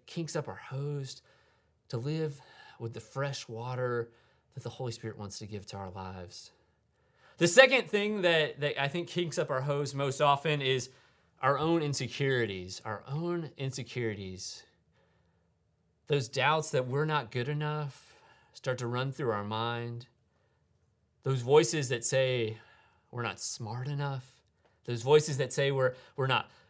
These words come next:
we're not pretty enough." The voices that say we're not good enough, we're not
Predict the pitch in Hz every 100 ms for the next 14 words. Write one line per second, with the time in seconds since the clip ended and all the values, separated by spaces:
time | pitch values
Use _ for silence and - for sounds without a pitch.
0 | _ _ _ 135 131 - 175 185 180 170
1 | 170 165 139 135 139 180 196 196 196 185
2 | - 185 185 180 160 147 127 120 113 180
3 | 196 202 185 180 170 - 147 135 117